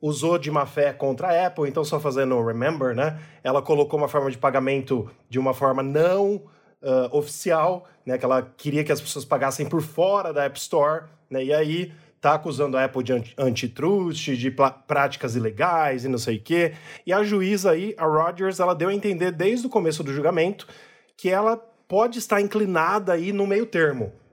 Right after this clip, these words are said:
Então a gente não sabe qual que é o meio termo que ela vai tomar. Mas tanto a Apple quanto a Epic, teoricamente, vão vencer, né? Eu acho que as duas vão ter que abrir um pouquinho as pernas,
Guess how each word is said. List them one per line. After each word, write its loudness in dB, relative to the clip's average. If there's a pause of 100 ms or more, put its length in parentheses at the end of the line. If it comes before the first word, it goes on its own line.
Então 0
a 4
gente -2
não 0
sabe -2
qual 2
que -4
é 0
o -4
meio -2
termo 0
que -6
ela 0
vai 0 (340)
tomar. 2 (200)
Mas 0
tanto 0
a 2
Apple 2 (140)
quanto 2
a 0
Epic, -4 (260)
teoricamente, 0
vão 0
vencer, 0 (260)
né? 0
Eu 2
acho -4
que -6
as 2
duas -2
vão 0
ter -4
que 0
abrir 0
um -4
pouquinho 0
as -2
pernas, 0